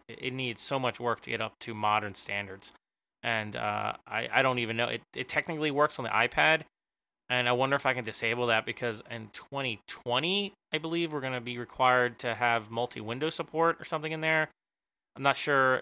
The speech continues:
how much that would apply to this, but if so, I mean, there's no way I'm gonna have that in this particular app. It's just not worth it.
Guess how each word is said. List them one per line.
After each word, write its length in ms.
how 200
much 220
that 120
would 100
apply 260
to 60
this, 220
but 200
if 120
so, 360
I 100
mean, 240
there's 180
no 120
way 160
I'm 100
gonna 120
have 160
that 200
in 100
this 140
particular 340
app. 220
It's 140
just 260
not 220
worth 240
it. 120